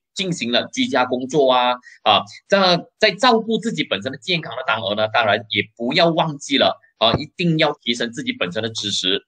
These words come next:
那么呢，我们的讲师协会的副总会长，我们静怡老师呢，就马上有个想法，就觉得说，哎，在这个时候呢，要不要让大家也不要荒废了这个时间，让大家能够真正的提升自己的知识。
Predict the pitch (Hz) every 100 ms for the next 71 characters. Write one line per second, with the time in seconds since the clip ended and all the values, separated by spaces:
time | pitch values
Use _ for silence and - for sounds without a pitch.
0 | - - - 170 160 151 117 104 117 139
1 | 135 127 107 120 117 113 117 147 139 131
2 | - - 107 123 113 95 98 113 120 -
3 | 135 107 95 - 113 110 113 - _ 180
4 | 170 151 123 120 143 170 110 139 - 113
5 | 101 - - 101 135 139 143 151 175 _
6 | _ _ _ _ 208 190 190 - 131 170
7 | 151 135 - - 220 185 135 156 175 170
8 | 160 139 127 123 107 95 87 _ 120 139
9 | 202 190 - 165 165 165 196 95 - 147
10 | - 110 107 113 110 - - 208 208 185
11 | 170 120 120 165 - 143 151 151 143 120
12 | 120 117 117 110 117 117 143 117